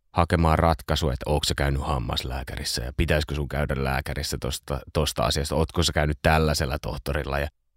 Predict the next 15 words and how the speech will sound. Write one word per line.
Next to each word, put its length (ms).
tällaisia 480
aletaan 360
tarjoamaan 680
helposti. 480
Mut 160
m-, 280
mikä 300
olisi 160
se 80
niinku 340
oikea 600
tapa, 440
ää, 240
erilaisissa 600
jutuissa 480